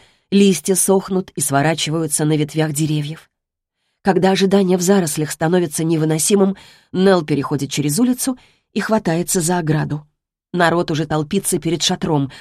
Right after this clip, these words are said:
откуда доносятся запахи жженого сахара и печеных каштанов.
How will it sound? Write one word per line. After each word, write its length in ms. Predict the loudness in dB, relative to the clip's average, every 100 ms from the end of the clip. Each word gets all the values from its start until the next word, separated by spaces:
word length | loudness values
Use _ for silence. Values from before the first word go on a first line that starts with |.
| -4
откуда 340 | -4 4 4
доносятся 500 | 4 2 0 -2 -2
запахи 460 | -2 -2 -4 -4 -2
жженого 400 | -2 0 0 0
сахара 480 | 0 0 2 -2 -2 -10 -8
и 140 | 0 0
печеных 480 | 0 2 2 0 -2
каштанов. 640 | -2 -2 -4 -4 -8 -12